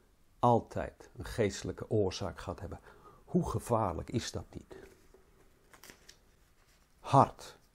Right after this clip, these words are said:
gevoelloos en bijbels. Onbijbels, sorry, onbijbels.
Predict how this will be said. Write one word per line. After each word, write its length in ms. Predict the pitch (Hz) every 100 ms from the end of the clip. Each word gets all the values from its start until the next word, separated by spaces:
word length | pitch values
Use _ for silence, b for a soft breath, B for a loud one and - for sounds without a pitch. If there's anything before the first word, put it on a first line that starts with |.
| _
gevoelloos 1040 | - - - - 123 85 80 - - - - _ _ - - - _
en 200 | - 95
bijbels. 720 | 90 95 92 - - - - - - - - -
Onbijbels, 500 | 139 143 92 80 -
sorry, 240 | - 95 - - -
onbijbels. 720 | 117 92 76 65 - - -